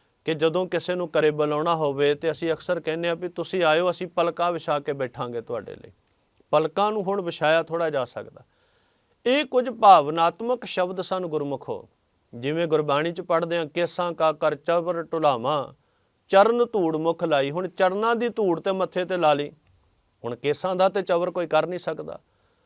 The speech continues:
ਅਸੀਂ ਤੇ ਗੁਰਦੁਆਰੇ ਕੋਈ ਨੰਗੇ ਸਿਰ ਵੀ ਆ ਜੇ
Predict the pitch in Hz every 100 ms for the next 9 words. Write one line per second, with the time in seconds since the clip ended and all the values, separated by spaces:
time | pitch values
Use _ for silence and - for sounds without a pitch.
0 | _ _ _ - 113 113 151 160 175 135
1 | 135 135 156 175 170 180 143 135 156 160
2 | 143 131 143 190 160 127 139 120 117 165